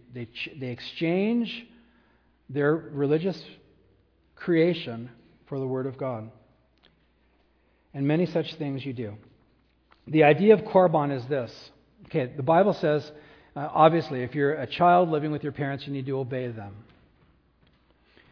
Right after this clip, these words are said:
If you're an adult child, you need to honor your parents. In those days, as in these days, many of our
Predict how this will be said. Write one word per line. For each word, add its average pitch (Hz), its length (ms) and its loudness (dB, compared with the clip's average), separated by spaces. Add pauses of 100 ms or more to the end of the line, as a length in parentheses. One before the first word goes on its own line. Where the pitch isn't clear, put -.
If - 120 -4
you're 160 100 6
an 165 80 2
adult 170 380 6
child, 143 360 0
you 147 80 -6
need 147 160 -4
to 165 60 -4
honor 170 320 0
your 135 160 -4
parents. - 640 -16 (1040)
In 127 140 -4
those 147 240 2
days, 143 400 -2 (280)
as 139 180 -8
in 147 100 -2
these 180 200 0
days, 151 360 -6 (440)
many 160 380 0
of 151 180 0
our 143 360 2